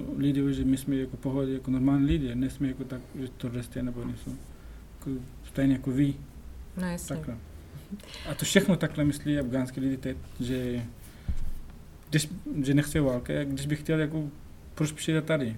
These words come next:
Speaker 1: Tak
Speaker 2: No,
Speaker 1: může
Speaker 2: jasně.
Speaker 1: tam
Speaker 2: Kdybyste
Speaker 1: přijde.
Speaker 2: chtěli válku, tak tam zůstanete,
Speaker 1: Jo,
Speaker 2: že jo?
Speaker 1: proč
Speaker 2: No,
Speaker 1: přijde tady?
Speaker 2: jasně,
Speaker 1: Já
Speaker 2: to je
Speaker 1: bych chtěl, aby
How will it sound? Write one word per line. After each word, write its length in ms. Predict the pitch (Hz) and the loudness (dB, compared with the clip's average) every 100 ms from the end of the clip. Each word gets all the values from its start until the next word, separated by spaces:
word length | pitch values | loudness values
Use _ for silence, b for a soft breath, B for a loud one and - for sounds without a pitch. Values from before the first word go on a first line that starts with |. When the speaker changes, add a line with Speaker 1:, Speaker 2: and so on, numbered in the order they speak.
| - | -2
Speaker 1:
Tak 200 | 196 196 | 2 4
Speaker 2:
No, 60 | |
Speaker 1:
může 120 | 135 | 6
Speaker 2:
jasně. 100 | 143 | 4
Speaker 1:
tam 120 | 165 165 | 4 2
Speaker 2:
Kdybyste 320 | 185 226 262 | 2 10 10
Speaker 1:
přijde. 140 | - | 10
Speaker 2:
chtěli 160 | - 247 | 10 12
válku, 340 | 208 208 208 | 12 12 10
tak 140 | 220 208 | 4 4
tam 180 | 220 208 | 6 6
zůstanete, 400 | 214 - 214 170 | 6 8 10 12
Speaker 1:
Jo, 80 | 277 | 12
Speaker 2:
že 220 | 202 214 | 12 4
jo? 60 | |
Speaker 1:
proč 60 | 160 | 2
Speaker 2:
No, 40 | 185 | 4
Speaker 1:
přijde 120 | 185 175 | 6 8
tady? 220 | 175 143 | 8 6
Speaker 2:
jasně, 140 | 131 143 | 4 6
Speaker 1:
Já 40 | |
Speaker 2:
to 60 | 151 | 8
je 60 | 156 | 8
Speaker 1:
bych 80 | - | 6
chtěl, 120 | |
aby 20 | 160 | 6